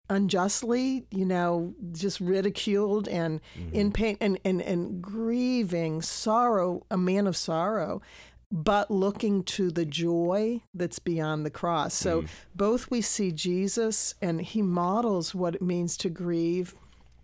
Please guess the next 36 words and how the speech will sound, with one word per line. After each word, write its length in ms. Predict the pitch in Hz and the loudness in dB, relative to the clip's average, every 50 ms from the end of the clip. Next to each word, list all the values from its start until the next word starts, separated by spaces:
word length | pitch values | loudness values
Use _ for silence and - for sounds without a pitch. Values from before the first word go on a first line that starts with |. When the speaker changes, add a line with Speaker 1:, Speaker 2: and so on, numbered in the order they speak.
| - - - - - - - | -20 -20 -14 -14 -14 -8 -4
Speaker 1:
And 260 | - 208 208 214 214 196 | 0 2 2 4 4 4
then 240 | 202 202 202 202 | 4 4 4 4
we 120 | 196 220 220 | 2 2 0
see 280 | 202 - - 233 220 | 0 0 0 0 0
a 60 | 214 196 | 0 0
father 720 | - - 208 185 190 214 254 240 185 160 160 180 196 208 - - - - - - - - - _ - | 0 -2 0 0 2 2 2 0 0 0 0 0 -2 -2 -6 -10 -20 -20 -20 -20 -20 -20 -20 _ -4
that 160 | 180 190 202 | -2 2 2
is 160 | 202 202 190 196 | 2 2 2 0
watching 520 | 165 165 170 170 180 - - 208 185 185 | 2 2 2 2 0 0 0 2 2 2
his 120 | 196 180 | 2 0
son 340 | - - - 185 180 175 175 | 0 -2 0 0 0 0 0
die. 600 | 165 175 165 170 214 254 165 131 - 85 180 180 - - - | 0 0 2 2 2 0 0 -2 -2 -6 -8 -8 -10 -12 -8
Speaker 2:
Yeah. 240 | - 80 78 80 78 73 - - - - | -6 -4 -2 -4 -4 -6 -8 -12 -6 -4
Speaker 1:
You 120 | 180 185 | -2 0
know, 300 | 185 180 180 175 180 170 - - - - | 2 2 2 0 0 -2 -6 -14 -16 -8
so 200 | - - 247 220 | -2 0 0 2
the, 220 | 190 214 208 185 - 180 | 2 2 0 0 0 -2
the 120 | 175 196 | -2 -2
cross 460 | 196 - - - 226 226 247 277 - | -2 -2 -2 0 0 0 2 0 0
section 520 | - - - 277 247 - - - 247 220 202 | 0 0 0 -2 -2 -2 -2 -2 0 0 0
of 220 | 190 165 160 156 | 0 -2 -2 -4
that, 480 | 175 170 165 175 220 226 - - - - | -4 -2 -2 0 -2 -2 -2 -4 -6 -4
I 80 | - 196 | -2 0
mean, 120 | 196 196 196 | 2 2 2
Speaker 2:
Yeah. 80 | 196 | 2
Speaker 1:
if 80 | - - | 0 0
you 160 | 208 220 214 | 0 0 0
look 320 | 185 185 220 269 294 - - | 0 0 0 0 0 -2 -4
at 100 | 208 - | -4 -4
the 60 | 180 | -6
cross, 720 | - - - - 185 196 240 233 147 151 - - - - - - - - - - - - - | -6 -4 -4 -2 0 0 0 0 0 -2 -4 -6 -8 -8 -8 -12 -18 -20 -20 -20 -20 -8 -2
is 240 | - 214 220 208 220 | 0 0 0 2 0
it 100 | 226 - | 0 0
not 400 | 185 196 185 185 196 208 196 - - | 0 0 2 2 2 2 0 0 0
all 440 | - 180 196 233 262 294 269 220 | 0 2 2 2 2 2 2 2
about 560 | 180 160 180 160 147 147 143 135 131 - - | 2 2 2 2 2 0 0 -2 -4 -6 -10